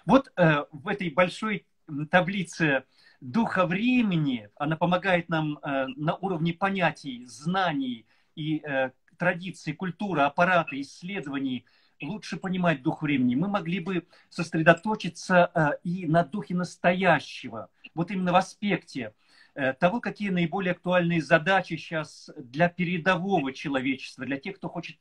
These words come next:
развиваться, для тех, кто сто-, хочет быть проводниками будущего. Это, конечно, помощь, э, в том, чтобы,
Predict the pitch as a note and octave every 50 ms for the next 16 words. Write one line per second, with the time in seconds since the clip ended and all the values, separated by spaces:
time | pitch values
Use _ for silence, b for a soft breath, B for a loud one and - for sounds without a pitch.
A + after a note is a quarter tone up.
0 | F#3 F3 - D3+ D3 D#3+ E3+ D#3 C3+ C#3 E3 F3+ E3 E3+ D#3+ D3 C#3+ - C3+ A#2+
1 | B2 C3 - - F3+ - - E3+ D#3+ - - - F3+ F3+ F3+ _ - - F#3+ F#3+
2 | F#3+ F3+ E3 - b b b b b b b C3 D#3 F#3+ - - F3+ F3+ F3 G3+
3 | F3 F3 G#3 - - G3+ G3 F#3 E3 D#3 D3 D#3 D#3+ D3+ A#2+ B2 - - - -
4 | C#3 D3 D#3+ - G3 - G#3 G#3+ G#3 G3+ F3+ - - - C3+ - _ - G3 A3+
5 | A3+ G#3+ F3+ C#3+ C3 - - - b b b b b b b b - - D3 D3
6 | - - - A#3 A3+ G#3+ E3+ - - - F3+ E3 D3 D#3+ D#3 C#3 A2+